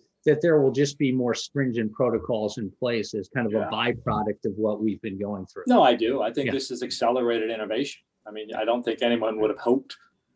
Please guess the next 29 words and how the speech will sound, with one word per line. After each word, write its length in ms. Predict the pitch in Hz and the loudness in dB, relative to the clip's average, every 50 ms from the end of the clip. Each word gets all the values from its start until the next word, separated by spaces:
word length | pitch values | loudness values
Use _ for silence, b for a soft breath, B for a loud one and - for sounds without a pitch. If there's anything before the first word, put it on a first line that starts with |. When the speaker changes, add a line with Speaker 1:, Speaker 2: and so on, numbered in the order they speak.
| _ _ | _ _
Speaker 2:
you 100 | 113 110 | -8 -4
know, 160 | 110 113 110 | -2 -2 -2
<laughs> 320 | 110 - - - - 190 - | -2 -4 -2 -2 -2 -2 0
for, 260 | - 135 120 120 B B B B _ | 2 2 2 2 B B B B _
for 160 | - 123 120 | 0 2 2
a 60 | 113 - | 2 2
pandemic 580 | - 120 110 107 107 120 120 120 117 107 - - | 0 -4 -4 0 2 2 2 2 0 -2 -6 -10
to 60 | 101 | -10
do 220 | 95 - 139 190 202 | 0 2 2 2 2
so. 400 | - - 107 92 95 98 104 - | 0 -4 -6 -8 -8 -8 -10 -8
But, 200 | - 104 107 107 | -8 -8 -8 -6
uh, 240 | 110 107 107 104 104 107 | -6 -4 -4 -4 -2 -2
I, 220 | 110 - - 104 | -4 -4 -4 -6
I 60 | 101 | -4
do 200 | 95 107 123 160 | 0 0 0 0
think 260 | 160 - 127 120 98 - | 0 -4 -8 -12 -12 -14
that 80 | 104 _ | -18 _
you've 140 | - 101 - | -16 -14 -12
seen 180 | - 117 110 104 | -12 -10 -10 -10
an 120 | 104 101 | -10 -10
acceleration 800 | 101 - - - 107 107 110 104 104 104 104 101 - - 104 104 | -8 -6 0 2 4 4 4 2 2 2 0 0 -2 -4 -6 -8
of, 60 | - | -8
of 400 | 113 104 104 - - 107 101 - 107 | -6 -4 -4 -4 -4 -4 -6 -6 -6
innovation, 600 | 104 101 98 98 101 120 123 - - - - - | -8 -8 -6 -4 -2 -2 -2 -4 -8 -12 -16 -20
particularly 420 | - - - 127 127 - 127 120 110 | -6 -2 0 0 2 2 2 0 0
on 40 | 107 | -2
the 60 | 107 | -2
technology 600 | - 113 - - 101 95 110 127 131 147 160 151 | -2 -2 -2 -2 -2 -2 -2 0 2 2 2 2
side. 260 | - - 107 95 | 2 2 0 0